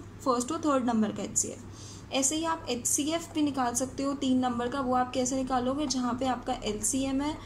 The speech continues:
उसको एचसीएफ़ की जगह रख दो, और जहाँ पे आपका एचसीएफ़ है, उसको आप एलसीएम की जगह रख दो। दोनों की पोजीशन interchange कर लोगे। I hope आपको ये topic समझ में आ गया होगा। Please हमारी video को like करिए,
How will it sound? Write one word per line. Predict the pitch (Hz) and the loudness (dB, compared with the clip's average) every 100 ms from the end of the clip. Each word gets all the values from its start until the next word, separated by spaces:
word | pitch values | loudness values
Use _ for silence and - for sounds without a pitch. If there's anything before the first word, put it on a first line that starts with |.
| - - - | -12 -6 -2
उसको | 254 277 | -2 0
एचसीएफ़ | 247 208 208 262 262 | -2 -2 0 0 0
की | 269 | 0
जगह | 269 269 | 0 0
रख | 269 254 | 0 0
दो, | 285 | 0
और | 330 285 | 0 0
जहाँ | 240 254 226 | 0 0 0
पे | 254 | 0
आपका | 240 220 254 | 0 -2 -4
एचसीएफ़ | - 202 - - 262 269 311 | -4 -4 -2 0 0 0 -2
है, | 302 | -2
उसको | 233 240 294 | -4 -4 -2
आप | 370 320 - 277 - - - - | -4 0 2 2 0 -8 -10 -6
एलसीएम | 214 214 214 208 220 | -2 0 0 0 0
की | 214 | 0
जगह | 214 214 | -2 0
रख | 202 190 | 0 0
दो। | 208 | 0
दोनों | 247 247 247 | 2 2 0
की | 277 | -2
पोजीशन | 269 - - 214 220 277 | -4 -6 0 2 2 2
interchange | - 202 202 196 180 - | 0 0 0 0 -2 -4
कर | - - | -6 -8
लोगे। | - - - - - - - - - - - - - 247 | -10 -12 -12 -14 -14 -14 -14 -14 -16 -14 -14 -12 -2 2
I | 269 | 4
hope | 294 | 4
आपको | 262 285 | 2 0
ये | 277 | 0
topic | 269 247 247 | 0 0 0
समझ | 269 233 226 | 2 2 4
में | 254 | 4
आ | 262 247 | 4 4
गया | 247 | 4
होगा। | 254 247 254 285 302 - - - - | 4 4 2 2 0 -8 -10 -12 0
Please | 269 277 | 2 4
हमारी | 285 285 | 4 4
video | 262 254 269 | 4 4 4
को | 269 | 4
like | 247 226 247 - | 2 2 -2 -2
करिए, | 247 254 262 | 0 2 2